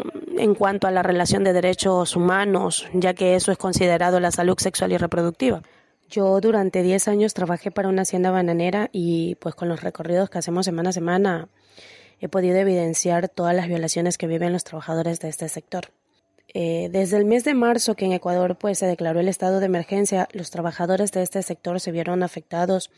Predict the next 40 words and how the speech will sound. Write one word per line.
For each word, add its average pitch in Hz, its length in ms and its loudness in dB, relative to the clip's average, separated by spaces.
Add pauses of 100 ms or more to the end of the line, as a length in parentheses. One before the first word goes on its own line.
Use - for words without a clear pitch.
(540)
ya 190 160 -4
que 202 80 0
al 208 80 4
inicio 196 320 2
no 180 100 2
recibían 180 480 0
materiales 175 460 0
de 170 80 -6
protección, 196 760 -2 (380)
tampoco 170 380 -6
se 180 120 -4
les 170 180 -4
había 170 600 -2 (420)
dado 180 220 2
a 180 40 0
conocer 170 440 -2
protocolos 170 540 -4
de 165 80 -4
bioseguridad, 165 680 0 (460)
y 185 140 -2
no 180 120 0
obstante 185 420 -4
con 180 180 -2
esto 190 200 -4
el 185 80 0
gobierno 165 380 0
declaró 165 380 -2
y 208 80 2
aprobó 156 320 -4
la 160 100 -2
famosa 156 400 -8
ley 165 220 -4
humanitaria. 151 580 -8 (720)
Pues 202 160 -4
que 220 60 -2
de 202 80 2
humanitaria 202 580 2
no 170 200 0
tiene 170 260 0
nada, 147 220 -2